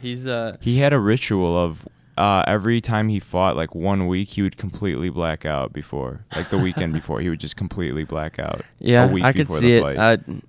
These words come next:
Speaker 1: he's kind of a different breed
Speaker 2: He's insane.
Speaker 1: compared to other people.
Speaker 2: It,
Speaker 1: I'm
Speaker 2: he
Speaker 1: not gonna
Speaker 2: reminds
Speaker 1: lie.
Speaker 2: me of, like, a Dennis Rodman type of guy, you know?
Speaker 1: Yeah, he, uh, he, he's just such a freak athlete that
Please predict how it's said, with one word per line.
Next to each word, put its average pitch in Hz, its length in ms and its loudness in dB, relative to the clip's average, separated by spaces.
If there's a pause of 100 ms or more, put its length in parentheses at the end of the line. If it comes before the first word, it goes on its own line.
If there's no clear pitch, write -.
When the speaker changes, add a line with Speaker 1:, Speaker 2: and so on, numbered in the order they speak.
(100)
Speaker 1:
he's 131 220 -4
kind 135 340 2
of 123 400 -2
a 117 60 -4
different 110 420 -2
breed 110 320 -2
Speaker 2:
He's 98 280 -2
insane. 90 120 0 (100)
Speaker 1:
compared 110 260 -2
to 92 100 2
other 104 180 0
people. 101 320 -6
Speaker 2:
It, 92 40 -2
Speaker 1:
I'm 95 80 0
Speaker 2:
he - 20 0
Speaker 1:
not 110 80 0
gonna 120 100 4
Speaker 2:
reminds 117 300 4
Speaker 1:
lie. - 60 2
Speaker 2:
me 120 40 2
of, 110 60 0
like, 117 140 0
a 104 40 2
Dennis 98 380 0
Rodman 82 400 0
type 76 240 -4
of 73 100 -12
guy, 69 220 -4
you 73 60 -4 (120)
know? 82 240 -4
Speaker 1:
Yeah, 117 300 6
he, 117 260 2
uh, 110 320 4
he, - 140 -8 (400)
he's 120 180 2
just 135 260 0
such 127 220 2
a 123 60 4
freak 120 340 -2
athlete 113 560 2
that 104 240 2